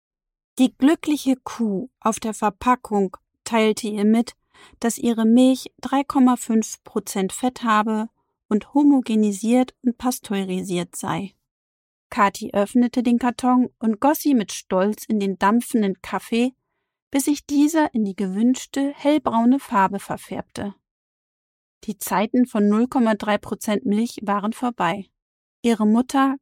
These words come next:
goss Kaffeesahne in ihre Tasse, ihr Vater ebenso und dazu noch zwei gehäufte Löffel Zucker.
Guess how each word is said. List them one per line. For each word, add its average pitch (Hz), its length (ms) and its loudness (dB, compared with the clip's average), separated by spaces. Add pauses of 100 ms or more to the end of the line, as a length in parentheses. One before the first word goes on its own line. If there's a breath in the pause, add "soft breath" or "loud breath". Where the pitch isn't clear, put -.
(140)
goss - 280 -6
Kaffeesahne 214 720 -2
in 190 100 -2
ihre 202 220 -6
Tasse, 208 480 -12 (420)
ihr 214 120 -2
Vater - 380 -4
ebenso 262 600 4 (520 soft breath)
und - 180 2
dazu 285 340 0
noch 247 240 2
zwei 233 300 0
gehäufte 226 520 -2
Löffel 214 340 -4
Zucker. - 400 -10